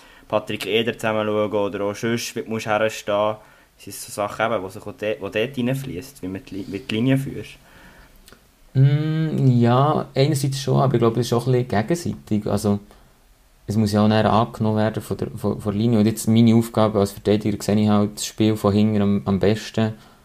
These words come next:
Speaker 2: und kann wie lesen, wo be-, werden sich die Gegenspieler herbewegen, wo, wo sind die freien Räume in unserer Defense. Und darum fü-, versuche ich so, einfach mit der Kommunikation, vielleicht hat er das gemeint, der Simon, die Linie zu führen. So.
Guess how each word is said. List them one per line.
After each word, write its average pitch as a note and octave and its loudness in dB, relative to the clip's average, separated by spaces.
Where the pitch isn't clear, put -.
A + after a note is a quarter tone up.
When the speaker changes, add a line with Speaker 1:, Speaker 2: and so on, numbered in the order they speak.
Speaker 2:
und G#2 -2
kann G2+ 4
wie G#2+ 4
lesen, G2+ 2
wo G2+ 2
be-, F#2+ -2
werden G2+ -2
sich G2+ -6
die - -14
Gegenspieler G2 -2
herbewegen, G2+ 0
wo, G2 0
wo G2 -2
sind G#2 -4
die G2+ -2
freien G2 2
Räume G2+ 2
in G2+ 2
unserer G2+ -2
Defense. G2+ -2
Und G#2 0
darum A2+ 10
fü-, A2+ 2
versuche G#2+ 0
ich G#2+ -2
so, G#2+ 4
einfach G#2+ 2
mit A2 4
der - -2
Kommunikation, G2 0
vielleicht F#2 -4
hat F2+ -2
er - -18
das G#2+ -2
gemeint, F2+ -2
der - -14
Simon, F#2 0
die F#2+ -2
Linie F#2+ 4
zu - -8
führen. F#2 0
So. F2+ -4